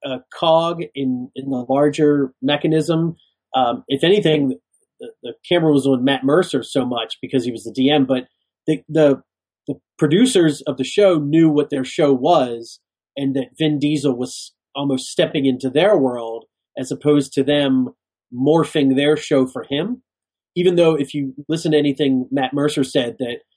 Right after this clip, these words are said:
uh, he was originally gonna run it for forty-five minutes, and then they told him he's gotta do it in twenty, and so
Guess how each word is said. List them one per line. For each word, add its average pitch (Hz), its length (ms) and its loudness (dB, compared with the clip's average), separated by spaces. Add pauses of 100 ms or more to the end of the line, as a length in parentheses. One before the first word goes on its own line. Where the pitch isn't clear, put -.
(300)
uh, 127 280 -2
he 165 100 -2
was 151 140 2
originally 151 300 4
gonna 147 120 4
run 139 160 4
it 131 60 -2
for - 160 -18
forty-five 135 420 2
minutes, 147 400 0
and 135 100 -2
then 127 100 -2
they 123 100 -4
told 139 260 0
him 131 220 -2
he's 123 160 -14
gotta 127 240 0
do 131 160 2
it 120 80 -6
in - 80 -20
twenty, 156 560 2
and 131 160 0
so 131 400 0